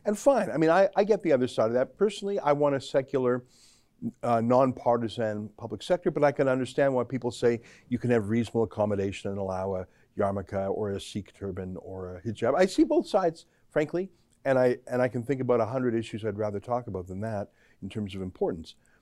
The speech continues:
But the Globe and Mail has made it their signature issue, and because they're so, they care so much about the Charter of Rights for minorities. Okay, good,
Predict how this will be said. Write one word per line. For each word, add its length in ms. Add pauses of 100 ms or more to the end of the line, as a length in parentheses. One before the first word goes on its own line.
(100)
But 120
the 80
Globe 280
and 100
Mail 180
has 180
made 160
it 200
their 360 (240)
signature 1000
issue, 500 (1040)
and 340
because 280
they're 100
so, 600 (280)
they 140
care 220
so 180
much 220
about 160
the 60
Charter 280
of 100
Rights 200
for 160
minorities. 720 (220)
Okay, 280
good, 340